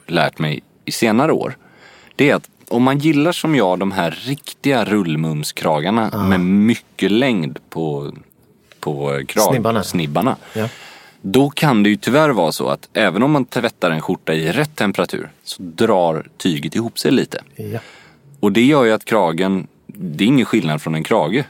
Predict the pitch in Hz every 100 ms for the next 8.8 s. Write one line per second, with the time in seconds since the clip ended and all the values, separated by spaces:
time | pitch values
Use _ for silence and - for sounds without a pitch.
0 | _ - - 90 - - 95 113 139 123
1 | 92 85 101 113 - - 95 87 78 -
2 | - - _ _ - _ _ _ _ -
3 | 104 92 - 143 180 170 - _ 110 85
4 | 76 107 - - 85 90 135 117 110 82
5 | - 78 76 80 - 82 87 101 95 135
6 | 78 69 78 85 78 71 - 87 - -
7 | 78 - 151 143 - - - - - -
8 | _ _ 208 - - - - 104